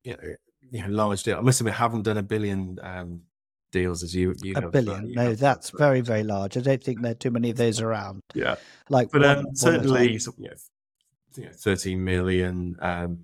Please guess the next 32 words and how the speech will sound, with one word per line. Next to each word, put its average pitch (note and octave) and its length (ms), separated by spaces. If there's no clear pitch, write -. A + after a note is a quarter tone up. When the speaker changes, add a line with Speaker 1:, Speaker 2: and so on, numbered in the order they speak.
Speaker 1:
deals F2 220
I've E2 80
done E2+ 160
in D#2+ 80
the - 60
past. - 580
But - 160
within C#3 520
World A2+ 300
Pack's - 340
growth, - 540
you - 120
know, F2+ 60
we G2 220
looked A2 480
at, F2 340
um, F2 520
uh, A#2 40
starting D#3+ 420
at G2+ 60
the F#2 60
basics - 520
of - 160
where C3+ 260
has A2 220
World G#2 220
Pack - 180
been F2+ 200
successful - 600
in D2+ 100
the D2 60
past? - 540